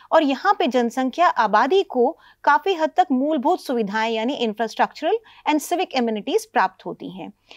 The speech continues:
यहाँ अगर हम इनको डेवलपिंग कंट्रीज से कंपेयर करें तो डेवलपिंग कंट्रीज में जो है ये process of getting developed यानी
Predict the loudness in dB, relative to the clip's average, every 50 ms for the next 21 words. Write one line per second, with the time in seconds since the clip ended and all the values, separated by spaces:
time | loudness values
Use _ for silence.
0 | -20 -20 -20 -16 -8 -4 -2 0 2 0 0 -2 -4 _ -2 0 2 2 2 2
1 | 2 0 -2 -2 0 0 0 2 2 2 2 2 2 2 2 2 2 2 2 2
2 | 2 0 -4 -4 -2 -4 -4 -2 -2 -4 -4 -4 -4 -6 -4 -6 -6 -6 -4 -6
3 | -6 -8 _ _ -20 -14 _ -4 -2 0 0 0 2 2 0 2 2 2 2 4
4 | 2 2 2 0 -2 -4 -6 -6 -4 -4 -2 -2 -2 -2 -4 -6 -6 -4 -2 -2
5 | -2 -4 _ _ -20 _ _ -8 -2 0 0 0 0 -2 0 2 2 2 4 4
6 | 2 4 4 4 2 4 2 0 0 2 0 2 0 0 0 0 -2 -2 -2 -2
7 | -4 -2 -2 0 -2 -4 -6